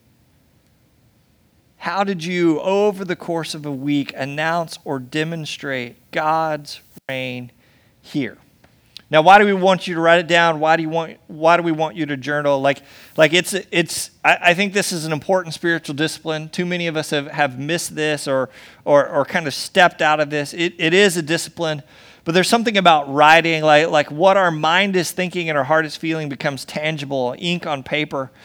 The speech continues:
Writing these things down, writing these, these moments down, help us to process events, help us to sort through our experiences and,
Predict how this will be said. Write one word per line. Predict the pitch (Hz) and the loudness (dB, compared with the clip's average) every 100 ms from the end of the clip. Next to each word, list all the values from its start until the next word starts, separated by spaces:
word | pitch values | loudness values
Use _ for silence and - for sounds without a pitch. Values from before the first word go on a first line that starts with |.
| - - - | -20 -20 -8
Writing | 151 185 214 220 208 | 6 8 8 4 0
these | 180 180 160 | -2 -2 -4
things | 151 - 190 190 160 139 | -10 -2 0 0 -4 0
down, | 170 165 151 | 2 4 2
writing | 170 196 208 | 2 2 2
these, | 190 165 160 170 202 | -2 -4 -6 -8 -10
these | 156 175 143 | -4 -4 -4
moments | 156 180 196 185 - | 0 2 2 -2 -2
down, | 170 165 151 | 0 0 0
help | 190 196 | -2 0
us | 180 | -4
to | - | -4
process | 143 - 156 160 185 165 | -6 0 0 0 -4 -8
events, | 151 151 156 - | -6 -4 -4 -2
help | 170 175 | -2 -2
us | 160 | -6
to | 156 | -6
sort | - 175 175 170 - | -6 -2 0 0 0
through | 170 | 0
our | 175 160 151 | 4 4 2
experiences | 143 - - 170 170 165 - 165 160 175 | -2 -14 -6 -4 -4 -6 -8 -6 -6 -4
and, | 131 | -6